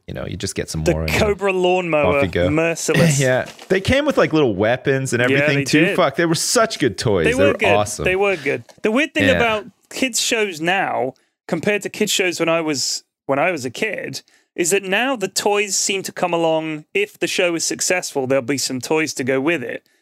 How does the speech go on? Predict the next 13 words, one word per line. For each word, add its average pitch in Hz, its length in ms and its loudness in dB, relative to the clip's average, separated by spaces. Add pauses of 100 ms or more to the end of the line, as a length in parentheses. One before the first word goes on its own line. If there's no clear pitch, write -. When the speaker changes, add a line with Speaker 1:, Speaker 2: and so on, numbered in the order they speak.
(220)
Speaker 2:
But 175 140 2
Speaker 1:
Yeah. 98 200 4
Speaker 2:
it 82 60 0
does, 220 180 0
it 202 220 0
felt 233 320 -2
like, 196 240 0
like, 196 280 -2
back 226 260 0
then 202 180 0
it 170 80 -6
was 165 180 -2
literally 147 960 0